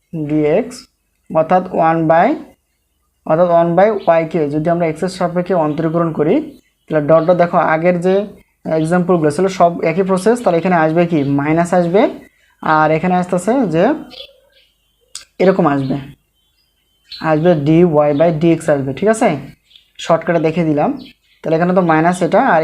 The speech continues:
ইনভার্স মানে কি? ওয়ান by x square আছে স্কয়ার, ইনভার্স মানে ওয়ান by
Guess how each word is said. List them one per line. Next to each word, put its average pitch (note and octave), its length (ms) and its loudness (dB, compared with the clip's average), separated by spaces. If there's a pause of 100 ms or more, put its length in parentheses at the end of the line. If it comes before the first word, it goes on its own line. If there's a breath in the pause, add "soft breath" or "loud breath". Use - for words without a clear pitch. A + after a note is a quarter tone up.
ইনভার্স F3+ 320 0
মানে F3 180 0
কি? E3+ 60 0 (120)
ওয়ান D3+ 180 2 (120)
by F#3 140 2 (540)
x D#3+ 40 -8 (120)
square D#3 180 -2
আছে D#3+ 100 -4 (100)
স্কয়ার, C3+ 220 -6 (320)
ইনভার্স E3 280 0
মানে F#3 180 0
ওয়ান D3+ 160 2 (100)
by G#3+ 120 4